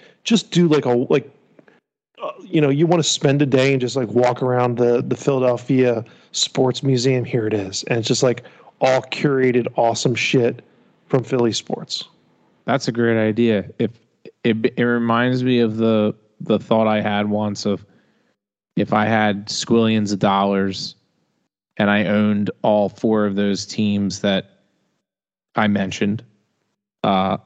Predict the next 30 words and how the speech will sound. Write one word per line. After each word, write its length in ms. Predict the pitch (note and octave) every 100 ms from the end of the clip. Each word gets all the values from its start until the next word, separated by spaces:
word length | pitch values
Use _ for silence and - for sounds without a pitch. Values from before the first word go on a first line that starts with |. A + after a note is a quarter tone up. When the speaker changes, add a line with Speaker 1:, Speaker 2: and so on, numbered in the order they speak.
| _ _ _ -
Speaker 2:
I 160 | A2
would 160 | A2 G#2+
do 180 | G#2 G2+
that. 260 | G2+ G2+ G#2
But 140 | G2
then 320 | G#2 G#2 G2 - _
since 460 | - - A#2 G2 - _ _ _ _ _ _ -
my 200 | G#3+ G#3+
home 520 | D3+ B2 A2 G#2 G#2+ -
is 440 | G#2+ G2 - - _ _ _
Philadelphia, 1000 | _ A#2+ G2 G2 A#2 A#2+ - F#2+ G2+ A2 _ _ _ _ _ _ _ _ _ _ -
what, 380 | G#2 A#2 E2+ -
what 260 | G#2+ B2
can, 300 | - A#2+ A2 -
what 320 | - B2+ B2 -
could 200 | D#3 C#3
I 140 | G#2
do, 440 | G2 G#2 G#2 A#2+ - _ _ _ -
even 260 | A2 A2 G#2+
though 280 | G#2+ G#2+ G#2
I, 320 | A2+ G#2 F#2+ - _ _ _ _ _ _ -
I 60 |
don't 320 | G2+ A#2 A2+
have 220 | G#2+ G#2+ G#2
access 600 | G2+ G2 A2+ G#2 - -
or 280 | A#2 G#2 G2+
an 120 | G#2
opportunity 580 | G2+ A2 - A2 G#2 G2
to 120 | G#2+
buy 520 | G2 G#2 G#2 G#2 G#2